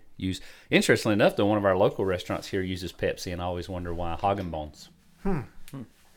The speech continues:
Speaker 1: 'Cause, I mean, I'm a Coke fan. You prefer
Speaker 2: I normally
Speaker 1: Pepsi
Speaker 2: get
Speaker 1: or
Speaker 2: tea when
Speaker 1: Coke?
Speaker 2: I go by Haagen-Dazs, so I don't, I never notice, like, the
Speaker 1: Yeah.
Speaker 2: soft drinks they have.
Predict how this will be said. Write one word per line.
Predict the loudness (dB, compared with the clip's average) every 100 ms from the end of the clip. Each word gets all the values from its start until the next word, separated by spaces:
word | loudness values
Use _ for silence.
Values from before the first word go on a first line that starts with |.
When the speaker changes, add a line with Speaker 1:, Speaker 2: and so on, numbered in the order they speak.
| _ _ _ -14
Speaker 1:
'Cause, | -4
I | 2
mean, | 6
I'm | 4
a | 4
Coke | 4 4
fan. | 2 -4 -2
You | -4 -8 0
prefer | 8 10
Speaker 2:
I |
normally | 12 12 12
Speaker 1:
Pepsi |
Speaker 2:
get | 12
Speaker 1:
or | 12
Speaker 2:
tea | 12 12
when | 12
Speaker 1:
Coke? | 10
Speaker 2:
I |
go | 8 6
by | 6
Haagen-Dazs, | 6 4 2 2 2 0 -2
so | -2 0
I |
don't, | 0 -2 -2
I | 0
never | 2 4
notice, | 6 6 4 -2
like, | -6
the | -6
Speaker 1:
Yeah. | -2
Speaker 2:
soft | 0 0 -2
drinks | -8 -8
they | -8
have. | -4 -2 -2